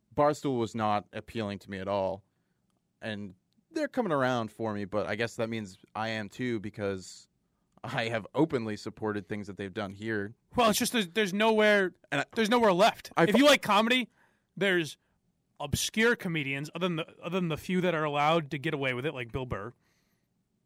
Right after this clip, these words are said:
Speaker 2: Uh, and even he, if he gets big enough, they'll take whatever he's got away from him.
Speaker 1: Yeah, they'll just take shots at him. And I guess just following them on Instagram and reading the occasional
Speaker 2: Yeah.
Speaker 1: article is,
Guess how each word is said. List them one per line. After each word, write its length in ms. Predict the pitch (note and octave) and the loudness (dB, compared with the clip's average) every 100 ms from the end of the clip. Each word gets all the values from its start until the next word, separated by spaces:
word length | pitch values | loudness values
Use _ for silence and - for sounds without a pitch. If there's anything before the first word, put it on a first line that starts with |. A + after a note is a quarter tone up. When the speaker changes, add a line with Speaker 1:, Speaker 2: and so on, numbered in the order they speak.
| _ _ | _ _
Speaker 2:
Uh, 340 | - C#3 A#2+ A2 - | -2 0 0 -4 -4
and 100 | F3+ | -2
even 140 | F#3 | 0
he, 280 | E3+ B3+ D#3+ | 2 2 0
if 100 | D3+ | -6
he 100 | D#3 | -2
gets 180 | G3 D#3 | 0 2
big 160 | A#3 G#3+ | 2 4
enough, 240 | E3+ - | 0 -2
they'll 120 | E3 | -6
take 280 | D#3 F3+ F3 | -2 -2 0
whatever 180 | F#3 F3+ | 0 0
he's 160 | G3 | 0
got 160 | D#3 A#2+ | -2 -6
away 160 | G2 G2 | -8 -14
from 200 | G#2+ A#2+ | -14 -14
him. 60 | - | -4
Speaker 1:
Yeah, 140 | G#3+ | -4
they'll 100 | A2 | -2
just 180 | A#2+ C3+ | -6 -8
take 100 | A#2+ | -12
shots 360 | - G2+ F#2+ - | -8 -8 -8 -6
at 120 | A2 | -6
him. 100 | C3 | -4
And 80 | C#3+ | -4
I 60 | B2+ | -4
guess 240 | C#3 C3+ | -4 -6
just 240 | C#3 B2 | -8 -8
following 460 | - - C3 C3+ C3+ | -8 0 2 2 0
them 140 | B2+ | 0
on 120 | A#2 A2 | -2 -2
Instagram 640 | B2+ - G2+ G#2+ G#2 G#2 | -8 -8 -6 -4 -2 -4
and 300 | G2+ G2 G2+ | -6 -6 -6
reading 280 | A#2 B2 A2+ | -2 -2 -2
the 100 | G#2+ | -6
occasional 480 | G#2+ A#2 A2 A2 G#2 | -6 -6 -6 -6 -6
Speaker 2:
Yeah. 60 | A2 | -4
Speaker 1:
article 380 | A2+ G#2 A2+ G#2+ | -4 -4 -4 -4
is, 220 | G#2 G2 | -4 -8